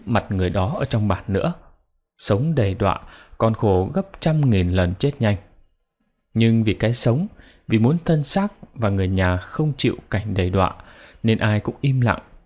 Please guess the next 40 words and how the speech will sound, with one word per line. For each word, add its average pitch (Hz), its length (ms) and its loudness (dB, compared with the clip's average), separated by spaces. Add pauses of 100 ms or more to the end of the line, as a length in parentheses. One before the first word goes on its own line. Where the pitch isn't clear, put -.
(140)
chẳng - 260 -2
dám 98 260 0
nói 131 180 0
xa, 110 340 -2 (100)
nói 117 240 0
gần. 104 220 2 (1000)
Cái 185 100 0
sự - 180 0
mưu 139 240 2
sinh, 147 260 2 (460)
nó 117 160 0
trói 139 200 2
buộc 147 240 -2
con 131 140 0
người 110 180 2
ta 110 360 0 (320)
vào 110 140 2
trong 151 260 -2
vòng 98 220 0 (100)
cương 143 200 0
tỏa 104 300 -2 (140)
vô 120 200 2
hình – 98 220 2 (380)
của 95 320 0
bố 101 280 0
thằng 104 180 0
Lành 92 280 0
đưa 98 140 2
ra. 92 280 0 (1600)
Từ 104 100 2
ngày 101 240 4
ông 113 220 2
nó 107 120 4
mất, 165 220 2 (460)
bố 107 140 4
nó 120 200 2
lên 135 280 4
thay 110 260 2
cai 139 260 -2
quản 98 260 -2